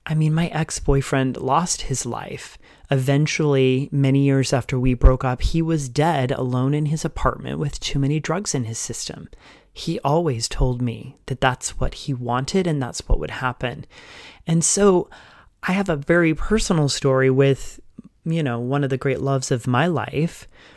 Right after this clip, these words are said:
who was H I V positive and who was living in the realm and the world. And so the inheritance was such a stunning piece of theater. I can't wait for you to see it. Mark my words, at some point,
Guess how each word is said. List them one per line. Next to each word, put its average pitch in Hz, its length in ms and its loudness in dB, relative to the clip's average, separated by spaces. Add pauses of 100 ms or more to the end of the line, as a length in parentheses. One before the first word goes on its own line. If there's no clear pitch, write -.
(760)
who 160 200 8
was 160 340 0
H 185 200 0
I 131 80 -2
V 123 140 -2
positive 117 720 -10
and 135 300 -8
who 165 140 -6
was 151 240 -6
living 151 520 -4
in 139 540 -6 (680)
the 139 120 -2
realm 123 520 -2
and 117 140 -6
the 123 80 -6
world. 117 500 -4
And 131 120 -8
so 160 100 -6
the 160 140 -2
inheritance 151 840 -2 (100)
was 131 240 -6
such - 420 -4
a 143 60 -6
stunning 127 720 -4
piece - 440 -10
of 120 40 -12
theater. - 400 -8
I - 40 -12
can't - 320 -10
wait 123 180 -8
for - 140 -6
you 120 120 -2
to 107 100 -6
see - 280 -6
it. - 240 -10 (600)
Mark 165 280 2
my 165 140 4
words, 131 420 4
at - 140 -8
some 131 180 0
point, 123 560 0